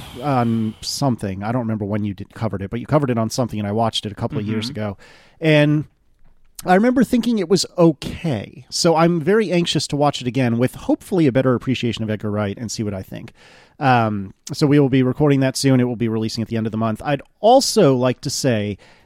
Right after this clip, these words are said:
Speaker 1: and I believe you mentioned, Mike, but I'd like to reiterate that if you get, if you, if you're a member of any show, including this one, hint, hint, you get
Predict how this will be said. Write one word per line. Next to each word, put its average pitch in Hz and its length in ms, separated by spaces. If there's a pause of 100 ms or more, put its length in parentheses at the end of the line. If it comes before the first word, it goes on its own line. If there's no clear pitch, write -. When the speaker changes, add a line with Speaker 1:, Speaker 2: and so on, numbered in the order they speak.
Speaker 1:
and 143 380
I 170 100
believe 254 300
you 214 100
mentioned, 180 340
Mike, 127 160
but 131 80
I'd 123 140
like 170 140
to 135 80
reiterate 131 400
that 127 120
if 151 220
you 202 160
get, 175 500 (200)
if 160 260
you, 180 100
if 165 160
you're 180 180
a 147 40
member 143 240
of 117 80
any 143 160
show, 104 320
including 110 380
this 101 120
one, 147 120
hint, 120 200
hint, 220 280 (320)
you 180 120
get 190 200